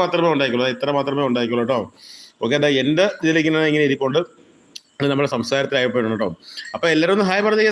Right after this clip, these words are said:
അവിടെ ആരുമില്ലേ? നമ്മൾ ഒരുപാട് ഫ്രണ്ട്സ് ഉള്ളതാണല്ലോ. എല്ലാവരും ഒന്ന് വന്നേ. നമ്മളിതാ ഇന്നലെ ഉണ്ടാക്കിയത് ഒരു കിടിലം അടിപൊളി ഒരു വെറൈറ്റി ഐസ്ക്രീം ആയിട്ട് വന്നേക്കാണ്. just ഐസ്ക്രീമിന്റെ അൺബോക്സിങ് കേട്ടോ. ഓക്കെ, ഇത് അടുത്ത ഗ്ലാസ് അവിടെ കൊണ്ടുവന്നിട്ടുണ്ട്. ഓക്കെ, ഞാൻ ഒന്ന് എടുത്ത് കാണിച്ചു തരാം കേട്ടോ.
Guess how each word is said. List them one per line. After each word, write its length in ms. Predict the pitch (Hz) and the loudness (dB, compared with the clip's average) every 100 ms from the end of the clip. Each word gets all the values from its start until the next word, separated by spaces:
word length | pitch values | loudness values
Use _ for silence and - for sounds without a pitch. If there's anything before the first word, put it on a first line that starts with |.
| 190 | 0
അവിടെ 120 | 185 190 | 0 0
ആരുമില്ലേ? 280 | 202 214 185 | 2 2 2
നമ്മൾ 140 | 156 160 | 2 2
ഒരുപാട് 200 | 151 185 | 2 0
ഫ്രണ്ട്സ് 200 | 180 170 185 | 0 0 0
ഉള്ളതാണല്ലോ. 300 | 185 180 165 | 0 2 2
എല്ലാവരും 200 | 160 180 | 2 0
ഒന്ന് 80 | 170 | 0
വന്നേ. 140 | 180 190 - - _ 131 | 0 -2 -8 -20 _ -4
നമ്മളിതാ 260 | 147 160 151 | -2 0 0
ഇന്നലെ 200 | 156 165 160 | 0 0 0
ഉണ്ടാക്കിയത് 280 | 160 165 165 | 0 0 0
ഒരു 100 | 160 - | -2 -4
കിടിലം 300 | 151 175 180 160 _ - - 123 | -2 0 -2 -4 _ -20 -10 -6
അടിപൊളി 340 | 147 175 180 180 | -6 -4 0 0
ഒരു 80 | 160 | 2
വെറൈറ്റി 340 | 151 160 160 165 | 0 0 0 0
ഐസ്ക്രീം 280 | 151 160 160 | 0 -2 -2
ആയിട്ട് 200 | 156 151 | 0 0
വന്നേക്കാണ്. 380 | 135 143 135 135 170 - 127 | 0 -2 -2 -2 -4 -6 -6
just 180 | 127 - 147 135 | -6 -2 -2 -2
ഐസ്ക്രീമിന്റെ 460 | 135 156 151 156 139 | -2 -4 -2 -2 -2
അൺബോക്സിങ് 500 | 139 151 147 - 135 | -2 0 0 -2 -2
കേട്ടോ. 180 | 131 127 98 - - - - 113 156 | 0 -2 -4 -10 -20 -18 -8 -2 0
ഓക്കെ, 140 | 120 135 | 0 -2
ഇത് 60 | 117 120 | -2 -2
അടുത്ത 180 | 120 147 135 | -4 -4 -2
ഗ്ലാസ് 320 | 123 127 139 | -2 -2 -4
അവിടെ 140 | 135 131 | -4 -4
കൊണ്ടുവന്നിട്ടുണ്ട്. 460 | 127 127 117 113 151 - - - - 135 | -6 -6 -4 -4 -4 -6 -16 -20 -10 -6
ഓക്കെ, 120 | 123 135 | -4 -2
ഞാൻ 80 | 135 | -2
ഒന്ന് 140 | 139 143 | 0 -2
എടുത്ത് 260 | 143 - 151 | -4 -4 -2
കാണിച്ചു 240 | 139 123 127 | -2 -4 -4
തരാം 120 | 120 | -4
കേട്ടോ. 180 | 139 135 | -2 -4